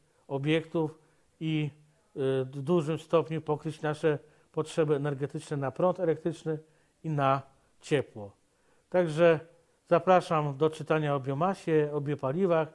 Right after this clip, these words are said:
o biogazie. Jest to temat rzeka, bardzo ciekawy. Zachęcam do pogłębiania swojej wiedzy.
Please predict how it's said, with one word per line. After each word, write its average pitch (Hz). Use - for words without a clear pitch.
o 156
biogazie. 151
Jest 156
to 151
temat 143
rzeka, 165
bardzo 143
ciekawy. 156
Zachęcam 160
do 151
pogłębiania 151
swojej 139
wiedzy. 151